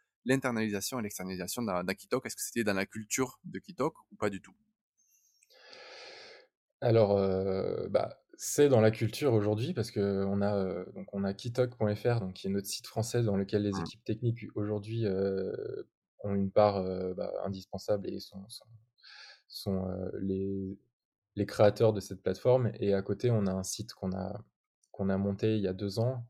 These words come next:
Speaker 2: qui est un site en Belgique qui s'appelle, euh, Simply Ubox et qui, lui, par contre, est géré par, euh, bah, c'est du full externe.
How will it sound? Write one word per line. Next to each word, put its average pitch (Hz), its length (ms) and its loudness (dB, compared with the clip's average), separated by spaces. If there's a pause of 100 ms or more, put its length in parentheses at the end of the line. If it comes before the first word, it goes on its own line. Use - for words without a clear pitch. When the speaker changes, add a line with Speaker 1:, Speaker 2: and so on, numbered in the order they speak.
(140)
Speaker 2:
qui - 140 -14
est 92 60 -2
un 90 60 -4
site - 200 -8
en 101 80 0
Belgique 98 340 0
qui - 120 -16
s'appelle, 95 320 -4
euh, 98 100 -4
Simply 98 440 -6
Ubox 104 460 -4 (1400)
et 101 80 -4
qui, - 180 -4
lui, 117 180 0
par 117 200 6
contre, 120 260 2
est 101 60 2
géré 104 300 2
par, 104 240 4
euh, 98 240 2 (360)
bah, - 180 -8 (100)
c'est - 160 -8
du 95 80 -4
full 104 220 0
externe. 95 360 -2